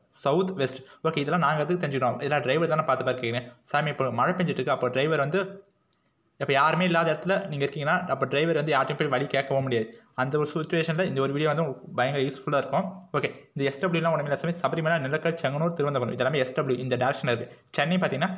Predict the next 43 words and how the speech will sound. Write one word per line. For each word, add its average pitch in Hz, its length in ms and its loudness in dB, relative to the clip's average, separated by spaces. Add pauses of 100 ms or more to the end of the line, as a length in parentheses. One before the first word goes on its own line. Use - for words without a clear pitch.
(300)
என் 160 160 2
இ 170 100 0
சொல்லுவாங்க, 120 220 2 (100)
என் 151 120 -4
இனா 185 120 0 (260)
north 170 320 0
east. - 180 -10 (420)
சென்னை 147 260 2
வந்து 175 200 2
என் 147 140 0
இல 131 140 2
இருக்கு. 120 100 -4 (340)
Okay, 139 140 0 (160)
north, 175 320 2
சவுத், 156 200 0 (120)
west, - 200 -6 (180)
east, - 140 -8 (340)
இந்த 135 120 0 (260)
நாலு 160 240 4 (120)
டைரக்ஷன் 170 320 0
வந்து 185 120 0 (840)
சபரிமலைக்கு 160 460 2
எப்படி 147 220 0
reach 143 160 -4
பண்ணுறது, 127 160 4
அதாவது 139 160 2
நில-, 139 180 -2 (100)
நிலக்கல், 170 320 0
சபரிமலை, 156 340 0
திருவனந்தபுரம், 151 420 0 (440)
செங்கனூர், 147 280 2 (100)
இந்த 131 200 0
நாலு 151 200 2
இடத்தையும் 147 260 2
எப்படி 143 160 0
reach - 160 -6
பண்ணுறது, 139 200 0 (460)
மொத்த 147 320 0
route 175 200 0 (240)
cover 139 180 2
பண்ண 127 140 -2
போகிற 123 160 0
சாமி. 175 140 0